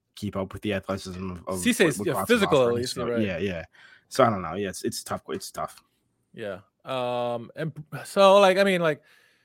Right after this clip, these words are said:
Speaker 2: Bruner, I didn't think did particularly well, but, like
Speaker 1: Poor game from Bruner. I'm hoping it's, like, you know, early in
Speaker 2: He
Speaker 1: the
Speaker 2: got
Speaker 1: season,
Speaker 2: worse
Speaker 1: he's
Speaker 2: as
Speaker 1: not
Speaker 2: the game
Speaker 1: fit.
Speaker 2: went on, too.
Speaker 1: Yeah, yeah, 'cause I was really surprised by that. Bruner was surprisingly good in the Bundesliga, I thought. So I thought he was gonna be another player who would translate very well.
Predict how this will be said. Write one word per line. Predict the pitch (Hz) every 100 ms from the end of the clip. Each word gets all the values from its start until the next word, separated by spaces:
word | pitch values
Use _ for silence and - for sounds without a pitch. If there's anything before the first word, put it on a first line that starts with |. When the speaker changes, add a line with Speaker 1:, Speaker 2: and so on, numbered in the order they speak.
| _ _ _ _ _ _ _
Speaker 2:
Bruner, | 151 160 220 247 233
I | 180
didn't | 214 196
think | 202 208 -
did | - 180
particularly | 185 - 196 180 165
well, | 156 170
but, | 180 139
like | 131 131 - - -
Speaker 1:
Poor | - 202
game | 165 175
from | 156
Bruner. | 123 113 95
I'm | 117
hoping | 92 160 214 185
it's, | 135 - - _ _ _ -
like, | 127 117 - -
you |
know, | 120 107 -
early | 139 151
in | 151
Speaker 2:
He |
Speaker 1:
the | 208
Speaker 2:
got |
Speaker 1:
season, | 165 131
Speaker 2:
worse | 214
Speaker 1:
he's |
Speaker 2:
as | 123
Speaker 1:
not | -
Speaker 2:
the |
game | 160 180
Speaker 1:
fit. | 143
Speaker 2:
went | 156
on, | 156 139
too. | 156 127 110 - _
Speaker 1:
Yeah, | 139 147 123 98 -
yeah, | 147 117
'cause | 143 131
I | 135
was | 175 139
really | 160
surprised | 131 123 131 127 117
by | 113
that. | 107 120
Bruner | 117 156 175
was | 151 -
surprisingly | 135 - 127 139 139 131
good | 101 90 110 127
in | 147
the |
Bundesliga, | 139 156 170 151 175 175
I |
thought. | 165 190 202 -
So | 139
I | 131
thought | 131 147
he | 117 131
was | 123
gonna | 127
be | 127
another | 123 123 113
player | 131 123
who |
would | 117 110
translate | - 123 127 117 120 98
very | 113
well. | 110 120 131